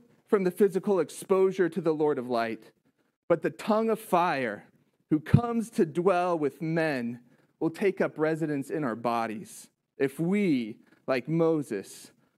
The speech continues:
fall down and worship at this name. So who is God? And what is his name? The name of Yahweh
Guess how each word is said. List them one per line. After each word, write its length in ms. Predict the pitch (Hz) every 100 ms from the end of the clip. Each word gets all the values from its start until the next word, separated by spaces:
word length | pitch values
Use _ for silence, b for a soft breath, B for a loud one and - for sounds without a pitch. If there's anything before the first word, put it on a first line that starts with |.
| _ -
fall 280 | 143 156
down 640 | 147 147 151 131 113 113 -
and 240 | 127 113
worship 480 | 135 139 - 113 -
at 240 | 113 113 -
this 200 | 98 -
name. 300 | 98 104 - _ _ _ _ _ _ _ _ _ _ _ _ 151
So 100 | 143
who 460 | - 233 240 233
is 280 | 147 147 123
God? 580 | 143 139 139 117 113 - _ _ _ _ _ _ _ _ -
And 180 | 160 147
what 460 | 170 208 233 - - - b b -
is 200 | 143 -
his 240 | 139 120
name? 680 | 127 120 196 208 135 95 - _ _ _ _ _ _ _ _ _ _ _ _ 143
The 80 |
name 800 | 156 165 202 220 214 214 220 214 _ _ _ _ _ _ _ _ _ 151
of 260 | 170 143
Yahweh 680 | 156 175 175 151 117 104